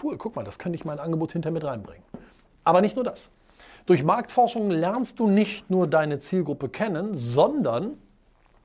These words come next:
du hast auch etwas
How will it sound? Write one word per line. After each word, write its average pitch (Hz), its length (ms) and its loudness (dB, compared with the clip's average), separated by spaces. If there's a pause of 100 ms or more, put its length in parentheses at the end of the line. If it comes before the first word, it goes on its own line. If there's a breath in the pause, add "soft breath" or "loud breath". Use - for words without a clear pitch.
(680 loud breath)
du 170 260 6
hast - 560 -4
auch 226 580 4 (480 soft breath)
etwas 202 600 2